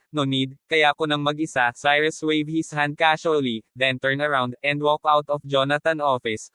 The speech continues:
Makalipas ang ilang minuto, lumabas si Cyrus sa elevator crash,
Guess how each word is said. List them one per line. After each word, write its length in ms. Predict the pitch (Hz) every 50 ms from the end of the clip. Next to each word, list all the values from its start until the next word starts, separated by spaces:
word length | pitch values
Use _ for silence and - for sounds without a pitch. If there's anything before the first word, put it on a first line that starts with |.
| _ _
Makalipas 640 | 156 151 - 156 151 147 147 147 - 156 151 -
ang 160 | - 151 156 151
ilang 320 | 156 156 156 156 151 156
minuto, 560 | 160 160 156 151 156 156 - 160 156 165 175 - -
lumabas 480 | 185 190 185 180 165 147 151 147 -
si 80 | - 156
Cyrus 480 | - - 156 151 147 151 160 165 - -
sa 80 | 185
elevator 720 | 165 170 170 180 185 175 151 151 143 135 - 139 147 156 156
crash, 520 | - - 165 151 120 110 117 - - -